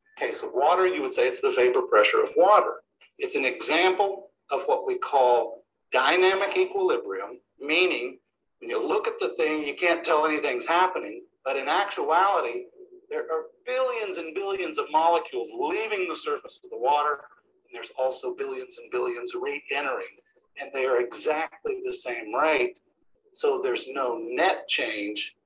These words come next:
but you have established what we call a vapor pressure. And that's hopefully a little bit more of a handle for you.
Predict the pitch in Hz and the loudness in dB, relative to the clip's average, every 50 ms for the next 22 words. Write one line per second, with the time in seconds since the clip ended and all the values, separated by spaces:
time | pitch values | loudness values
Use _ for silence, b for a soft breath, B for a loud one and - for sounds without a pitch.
0 | _ _ - - - 127 123 - - 151 151 147 156 151 143 - - 131 123 123 | _ _ -16 -10 -6 -6 -6 -2 0 4 4 6 6 4 2 0 2 2 4 4
1 | 123 123 - - - 120 - - - - - - - - 110 110 110 - 127 127 | 4 2 0 0 0 -2 -2 -4 -6 -10 -12 -12 -10 -8 -8 -8 -4 0 2 2
2 | 127 127 - 120 - - 123 104 95 95 - 92 92 - - _ _ _ _ _ | 2 0 -2 -6 -4 -4 -4 -2 0 -2 -2 -4 -4 -10 -18 _ _ _ _ _
3 | _ - 139 170 190 185 - - - - 170 - - - - 202 190 175 156 139 | _ 0 2 2 2 2 0 -6 -4 -2 0 0 0 -2 -2 -2 0 0 -2 -4
4 | 131 - - - 156 160 175 185 131 - - 170 - - 165 165 151 151 - - | -6 -10 -8 -6 -4 -2 2 2 2 2 2 -2 -4 -2 0 0 0 0 0 -2
5 | - - 147 147 156 156 139 127 120 117 - - 127 117 110 113 113 110 | -4 -4 -4 -4 -4 -2 -2 -2 -4 -4 -4 -4 -4 -4 -2 -4 -6 -8